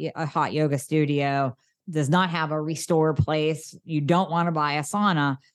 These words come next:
you can absolutely kind of create your own environment, kind of create your own infrared space by just buying one of those panels. And I wanna say that panel was, like, two ninety-nine, three ninety-nine, something like that. It wasn't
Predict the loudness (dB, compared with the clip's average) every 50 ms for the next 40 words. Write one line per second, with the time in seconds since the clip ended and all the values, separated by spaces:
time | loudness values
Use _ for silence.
0 | _ _ -4 -2 0 0 0 -2 -2 -2 -4 -2 -2 -2 -4 -6 -6 -2 0 0
1 | 0 0 0 0 0 2 2 0 0 -4 _ -2 0 2 2 2 0 0 0 4
2 | 6 8 8 8 8 8 6 4 0 -2 -4 -4 -4 -2 0 2 4 4 4 4
3 | 2 2 2 2 2 2 2 2 2 2 0 -2 -2 -2 -2 -4 -2 2 4 4
4 | 6 6 4 4 2 2 0 2 2 4 6 6 6 4 2 0 0 0 0 0
5 | 0 -2 -2 0 2 2 4 4 2 2 2 0 -2 -4 _ _ _ _ _ _
6 | _ _ -8 -6 -6 -6 -6 -2 0 2 2 2 0 -2 -4 -4 -4 -6 -8 _
7 | _ _ _ _ _ -2 0 2 2 2 2 2 2 0 0 2 0 0 0 -2
8 | -2 -4 -4 -6 -6 -6 -2 0 0 0 0 0 -2 -4 -4 -2 -2 0 0 0
9 | 0 0 0 0 0 -2 -2 -4 -4 -2 -2 0 0 0 0 0 -2 -2 -6 _
10 | _ _ _ _ _ -6 -2 -2 0 0 0 2 2 2 4 4 4 4 4 4
11 | 4 4 2 2 2 2 2 2 2 0 -2 -4 -8 -4 0 2 4 4 6 6
12 | 6 6 4 4 2 2 2 2 2 2 2 2 0 0 -2 -4 -6 -6 -4 -2
13 | 0 0 0 0 0 0 0 2 0 0 0 0 0 2 2 2 0